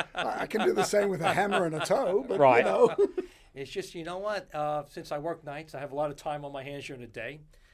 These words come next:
Speaker 3: And since it's not pool season anymore, what do you, what do you do during the day? I, I watch the ticker go by. I'm not a, I'm not a,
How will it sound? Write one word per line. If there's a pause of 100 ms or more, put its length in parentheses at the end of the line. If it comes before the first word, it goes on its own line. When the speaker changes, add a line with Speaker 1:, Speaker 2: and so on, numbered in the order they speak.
(120)
Speaker 3:
And
since
it's
not
pool
season
anymore,
what
do
you,
what
do
you
do
during
the
day? (600)
I,
I
watch
the
ticker
go
by. (560)
I'm
not
a, (100)
I'm
not
a,